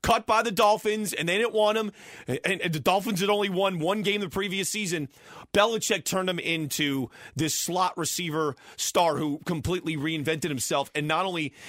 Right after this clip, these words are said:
he basically reinvented the wide receiver position in the slot, but this team, to me, I can see it right now. If they lose on Sunday, if they do, and there's a very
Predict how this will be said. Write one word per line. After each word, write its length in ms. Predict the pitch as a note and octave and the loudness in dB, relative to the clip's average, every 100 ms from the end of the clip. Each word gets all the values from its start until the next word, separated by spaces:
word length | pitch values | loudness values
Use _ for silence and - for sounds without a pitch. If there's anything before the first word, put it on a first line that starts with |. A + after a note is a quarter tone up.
| - | -8
he 140 | - E3+ | -4 0
basically 680 | F3+ A3+ F#3+ D3 D3 C#3 - - - | 0 0 -4 -4 -4 -4 -8 -8 -2
reinvented 680 | F3 G#3 G#3 D3 G3 E3 E3+ | 0 0 0 0 0 0 -2
the 80 | |
wide 260 | D#3+ E3 F3 | 0 0 0
receiver 340 | D#3 - G3 | -2 -2 -4
position 380 | D#3+ D3+ D3 E3 | -4 -4 -4 -2
in 80 | D3 | -2
the 80 | C3 | -4
slot, 420 | - F#3 E3+ - - - - - C#3+ | -4 0 0 -2 -8 -20 -16 -8 2
but 240 | F#3 E3+ - - | 4 4 -2 -10
this 240 | - G#3 - | -2 0 0
team, 220 | A3+ G#3 | -2 -2
to 120 | - | -2
me, 180 | F3+ F#3 - | -2 0 0
I 120 | D#3+ | 0
can 160 | F3 | 0
see 160 | D3+ G#3 | -2 -2
it 100 | - | 0
right 180 | E3+ E3+ | -2 0
now. 240 | D#3+ D#3 - | 0 0 -2
If 140 | C3 | -2
they 160 | F3+ A3+ | -2 0
lose 280 | A3 G#3 D#3 | -2 -2 -2
on 140 | C3 | -2
Sunday, 480 | - A#2+ A2 - A2 _ _ _ - - - - - - - - | -2 -4 -4 -8 -12 _ _ _ -20 -20 -20 -18 -18 -20 -8 -4
if 140 | D3 | 0
they 120 | F#3 | 0
do, 160 | D3+ C3+ | 0 -2
and 80 | A#2 | -2
there's 100 | A2 | -4
a 40 | |
very 680 | A#2 G2 C#3+ E3 F3 F3 | -4 -2 0 0 -2 -4